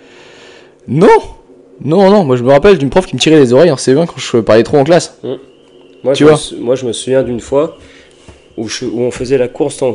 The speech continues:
Speaker 2: dans la cour de primaire, sauf qu'à un moment donné, eh ben, je, j'ai couru trop vite, j'ai tourné la tête comme ça,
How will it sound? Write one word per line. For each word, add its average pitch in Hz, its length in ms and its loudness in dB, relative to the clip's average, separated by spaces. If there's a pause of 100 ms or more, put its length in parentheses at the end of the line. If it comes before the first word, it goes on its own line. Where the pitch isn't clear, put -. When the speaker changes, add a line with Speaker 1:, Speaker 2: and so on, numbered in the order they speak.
(120)
Speaker 2:
dans 110 140 -2
la 113 80 0
cour 135 160 -6
de 131 100 -2
primaire, 127 380 -6 (640)
sauf - 260 -4
qu'à 127 160 -2
un 127 60 2
moment 143 240 2
donné, 143 400 0 (360)
eh 107 120 -2
ben, 117 160 -4
je, 95 320 -10
j'ai 113 200 -8
couru 135 280 -4
trop 151 180 -4
vite, 175 160 -2
j'ai 131 140 -4
tourné 160 240 4
la 156 100 2
tête 165 180 -4
comme 131 140 -4
ça, 160 240 -6